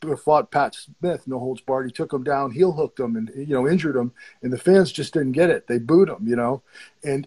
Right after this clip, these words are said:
and we, I think people had this concept of Chuck Norris movies and Billy Jack movies, and everybody thought the striker, you know, had such a huge advantage. But, you know, the, the Gracies and Hart proved that, that point that, you know, we,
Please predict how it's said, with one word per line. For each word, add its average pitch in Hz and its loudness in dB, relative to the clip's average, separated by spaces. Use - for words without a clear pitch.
and 180 4
we, 180 -2
I 180 4
think 220 -4
people 214 -4
had 175 -2
this 156 -8
concept 185 -2
of 120 -10
Chuck 156 -4
Norris 147 -2
movies 147 -4
and 110 -6
Billy 143 -4
Jack 139 -2
movies, 139 -10
and 127 -2
everybody 202 2
thought 165 -4
the 127 -16
striker, 156 -2
you 113 -8
know, 120 -4
had 127 -8
such - -8
a 131 -14
huge 156 -4
advantage. 131 -8
But, 120 2
you 151 -6
know, 120 -6
the, 120 -16
the 127 -12
Gracies 147 2
and 131 -2
Hart 139 6
proved 127 -10
that, 120 -2
that 127 -4
point 135 -6
that, 117 -8
you 143 -10
know, 120 -6
we, 120 -12